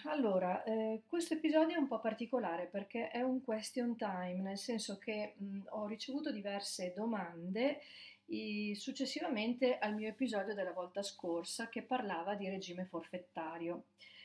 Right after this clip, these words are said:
Quindi, eh, parto subito con le domande. Paola di Treviso mi scrive: "Durante i miei studi di architettura nel duemilaventidue ho eseguito una prestazione occasionale in uno studio di un architetto.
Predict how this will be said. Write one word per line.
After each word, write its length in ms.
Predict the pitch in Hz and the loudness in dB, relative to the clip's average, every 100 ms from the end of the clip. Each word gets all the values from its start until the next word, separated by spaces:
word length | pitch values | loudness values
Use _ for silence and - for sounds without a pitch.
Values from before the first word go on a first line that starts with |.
| - - - _ | -18 -20 -20 _
Quindi, 560 | 311 294 202 185 180 - | 4 4 4 0 -6 -4
eh, 640 | 196 196 185 180 180 180 - | -2 0 0 2 0 -2 0
parto 320 | 285 302 269 | 0 2 2
subito 440 | - 277 269 185 | 2 2 2 0
con 160 | 214 202 | -2 0
le 120 | 196 | 0
domande. 840 | 180 185 160 160 156 185 320 330 - _ _ _ _ _ _ - - _ | 0 0 -2 -4 -4 -2 -2 -4 -12 _ _ _ _ _ _ -18 -16 _
Paola 380 | 240 226 190 185 | 2 4 6 4
di 100 | 208 | 4
Treviso 420 | 233 254 285 277 | 4 4 6 6
mi 140 | 220 | 6
scrive: 640 | 202 - 185 165 160 160 156 - _ _ _ | 2 0 0 0 0 0 -2 -12 _ _ _
"Durante 440 | - 240 269 320 330 | -2 2 4 4 4
i 40 | |
miei 160 | 233 208 | 4 4
studi 300 | - 254 254 | 0 0 0
di 100 | 202 | 0
architettura 720 | 185 202 196 190 - 254 220 | 0 -2 -4 -4 -2 2 2
nel 180 | 180 226 | 2 0
duemilaventidue 1080 | 208 185 214 180 180 196 180 175 170 190 - | 0 0 0 0 -2 -6 -6 0 2 2 0
ho 140 | 220 | -2
eseguito 420 | 226 285 254 226 | 0 0 0 -2
una 140 | 196 185 | -2 -2
prestazione 640 | 233 233 285 277 202 196 | -2 -2 -2 -2 -2 -2
occasionale 760 | 185 190 180 190 180 165 170 180 | -2 -4 -2 0 0 0 0 -2
in 220 | 226 214 | 0 0
uno 160 | 269 311 | 2 0
studio 420 | - 202 190 208 | 0 -4 -2 -2
di 80 | 185 | -2
un 80 | |
architetto. 760 | 170 170 180 - 156 - - 156 | -2 -2 -6 -4 -4 -4 -4 -6